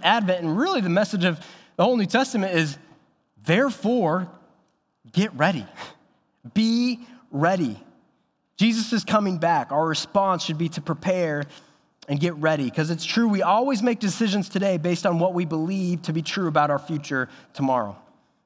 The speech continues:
I think it's pretty understand, pretty easy for us to understand this concept, especially right now in this Christmas season, right? The first twenty-four days of December are,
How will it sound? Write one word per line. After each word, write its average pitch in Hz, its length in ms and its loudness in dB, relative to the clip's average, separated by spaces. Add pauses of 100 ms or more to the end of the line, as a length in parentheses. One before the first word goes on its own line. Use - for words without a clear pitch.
I 226 100 4
think 294 160 2
it's 233 100 -2
pretty 320 320 0
understand, 262 800 -2
pretty 269 180 2
easy 247 160 2
for 220 100 0
us 214 100 0
to 196 100 0
understand 196 480 0
this 151 120 -4
concept, 147 460 -2
especially 285 380 0
right 240 180 2
now 180 400 0 (260)
in 170 120 0
this 202 120 -2
Christmas 208 380 -2
season, 160 400 -2
right? 170 220 0 (1400)
The 175 80 4
first 240 400 0
twenty-four 254 580 0
days 202 340 0
of 185 80 -2
December 180 520 0
are, 165 340 2